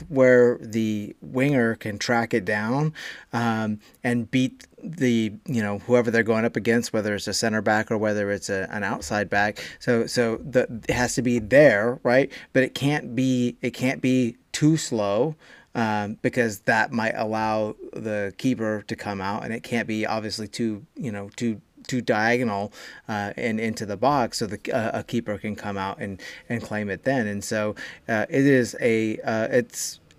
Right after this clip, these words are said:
it's a, it's a really high level skill, and he was just, I mean, he was dropping dimes, um, <laughs> and, and, um, you know, <laughs> the, the, uh,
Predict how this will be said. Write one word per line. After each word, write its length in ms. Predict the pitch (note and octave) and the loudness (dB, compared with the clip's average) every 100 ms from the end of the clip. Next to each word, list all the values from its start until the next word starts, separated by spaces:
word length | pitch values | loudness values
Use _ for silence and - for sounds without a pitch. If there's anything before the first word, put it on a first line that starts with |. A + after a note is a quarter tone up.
| _ _ _ | _ _ _
it's 200 | A#2+ A#2 | -6 -2
a, 200 | C3 A#2+ G#2+ A2 - D#3 | 2 2 0 -10 0 0
it's 180 | - | 2
a 80 | C#3+ | 2
really 480 | A#2 G#2+ B2 C3 C#3 | 0 -2 2 6 4
high 240 | A2 A#2 | 4 4
level 300 | A#2 A2+ G#2+ | 4 2 -2
skill, 400 | G#2 - B2 A2+ | -6 2 2 2
and 120 | G#2+ G#2 | -2 -4
he 280 | A#2 A#2+ | -2 0
was 260 | A#2 G#2+ - | 0 -2 -4
just, 260 | A#2+ G#2 - - - | -6 -8 -12 -20 -4
I 40 | |
mean, 240 | C3 A#2+ A2+ | 0 0 0
he 260 | G#2 C#3 | 0 2
was 220 | D#3 B2 F#2 | 4 2 0
dropping 600 | B2 G#2+ C#3 D#3 A2+ G#2 | 0 2 2 2 2 0
dimes, 680 | G#2 A#2+ C#3+ A#2 G2+ - - | -4 -2 0 0 0 -6 -6
um, 400 | F#2 G#2 G#2+ A2 - E3 | -4 -2 -2 -4 2 4
<laughs> 140 | D3+ | 6
and, 380 | C3 C3 B2 A#2+ - - - - - | 4 4 2 0 -8 -14 -12 -12 -2
and, 520 | A#2+ A#2 A2+ A2 - - | 2 4 2 0 -4 -2
um, 420 | A#2 A2 G#2+ G#2+ - - - - | 0 2 0 -2 -8 -18 -14 -2
you 80 | A#2 | 0
know, 240 | G#2 A2 - _ - - | 0 -2 -10 _ -20 -4
<laughs> 60 | - - - - - - - - | -2 0 -4 -10 -18 -18 -20 4
the, 280 | C3+ B2+ - | 6 6 2
the, 500 | B2 B2 A#2 A2 - - - - - - - G#4 - | 2 4 4 0 -6 -18 -20 -20 -20 -20 -16 -16 -10
uh, 120 | - | -8